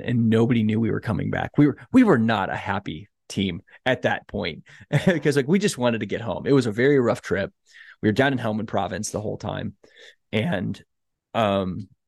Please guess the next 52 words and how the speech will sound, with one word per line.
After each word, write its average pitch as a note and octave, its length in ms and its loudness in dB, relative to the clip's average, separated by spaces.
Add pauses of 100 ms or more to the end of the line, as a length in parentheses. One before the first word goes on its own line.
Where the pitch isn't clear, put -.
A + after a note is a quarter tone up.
(240)
but F3 400 0
I B2+ 140 0
know C#3+ 180 4
God A#2 300 2
used G2 240 -4
that F2 240 -2
because G2+ 540 0 (260)
while B2 380 2
I A#2 100 0
was A#2+ 160 0
on A2 120 2
the F2+ 120 -4
emulator G#2+ 460 -4
playing G#2+ 320 0
Battletoads G#2 600 0
and G#2+ 80 4
Nintendo G#2 380 0
games A2 260 -2
with G#2+ 120 -2
my G#2 120 2
medic, G#2+ 360 -4 (120)
he A#2 220 0
asked A2 280 -2
me, G2+ 140 -2
"Have A2 180 -2
you F2+ 120 0
ever C3 400 4 (560)
listened A#2+ 440 2
or A2+ 60 0
learned A2+ 200 4
the G#2+ 60 0
Bible G#2+ 260 0
in - 60 -4
twenty-four F#2+ 380 -4
hours?" - 380 -4
And - 80 -8
I - 40 -6
said, - 200 0
"No, G#2+ 200 2
I - 60 -2
haven't." G#2+ 420 -8 (300)
He's G#2 140 -2
like, A2 220 2
"All B2 100 4
right." F#2 300 0
And A#2+ 140 -6
so C3+ 100 2
we A2+ 120 2
listened B2 300 -2
to - 140 -4
it. - 140 -8 (600)
And A2+ 540 2